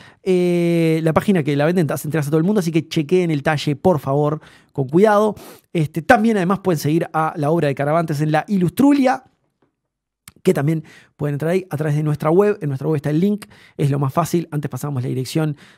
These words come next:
de Smack Jeeves y todas esas cosas. Lo más fácil ahora es que está el link en la web, pinchen el link que dice Ilustrulia, van a entrar directo, si no siempre pueden poner bit punto L Y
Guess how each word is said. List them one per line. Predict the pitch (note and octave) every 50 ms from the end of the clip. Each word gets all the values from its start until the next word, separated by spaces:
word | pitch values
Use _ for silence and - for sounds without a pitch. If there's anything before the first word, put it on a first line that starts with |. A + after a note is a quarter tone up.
| _ -
de | C3+ C#3 C#3 C3
Smack | A#2 - D3+ D#3 C3 B2
Jeeves | B2+ B2+ D3 D3 C#3+ C3+ A#2
y | A#2+
todas | C3+ C#3 B2
esas | B2+ -
cosas. | D#3 C#3 D3 -
Lo | D#3 D#3
más | D#3 D#3+
fácil | D3+ E3 D3+ - D3
ahora | D3 D3+
es | D3+
que | - D3 C3+ - - - - _
está | - C#3+ - G3+
el | G3+ F#3+
link | F#3 E3 C#3+
en | C#3+
la | C3+ C3+
web, | C#3+ D#3 E3 E3+ E3 D#3 -
pinchen | - F#3+ F#3+ E3+ - E3 D#3 D3
el | C#3 - C#3 C3+
link | C3+ C#3 C#3+ -
que | C#3
dice | C3 - C3+
Ilustrulia, | C3 B2+ A#2+ - D#3 E3 D#3+ E3+ E3+ D3+ - - - _ _
van | - D3+ D3
a |
entrar | C#3+ C#3 C#3+ D3+
directo, | E3+ F#3 G#3+ G3+ F3 G3
si | D3+ D#3+
no | E3
siempre | C#3+ D#3 D3 C#3 C#3+
pueden | C3+ C#3+ C3
poner | C3+ C#3+ C#3+ C#3 C3+
bit | C3 D#3+ E3+ D#3 -
punto | - D#3 D3 C3+ D3 -
L | - E3+ D3 D3 D3+ -
Y | F3+ C#3+ C3+ C#3 D3 D#3